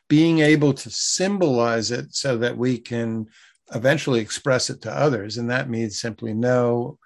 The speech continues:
have a sense, am I frightened? Am I lonely? Am I tired? Am I, uh, do I feel angry? Whatever. And we don't have to nail it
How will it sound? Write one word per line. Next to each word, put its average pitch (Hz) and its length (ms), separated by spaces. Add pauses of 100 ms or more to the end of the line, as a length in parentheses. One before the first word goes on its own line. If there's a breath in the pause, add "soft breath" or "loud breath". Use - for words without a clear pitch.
(180 soft breath)
have 135 160
a 135 40
sense, 127 360
am 120 260
I 107 340
frightened? 123 760 (420)
Am 113 100
I 98 100
lonely? 123 720 (380)
Am 123 180
I 101 140
tired? 120 760 (340 soft breath)
Am 107 240
I, 98 380 (580 soft breath)
uh, 110 300 (600)
do 104 200
I 95 160
feel 107 720
angry? 127 640 (240)
Whatever. 123 680 (380 loud breath)
And 147 380 (480)
we 180 100
don't 214 160
have 180 140
to 147 100
nail 143 400
it 123 200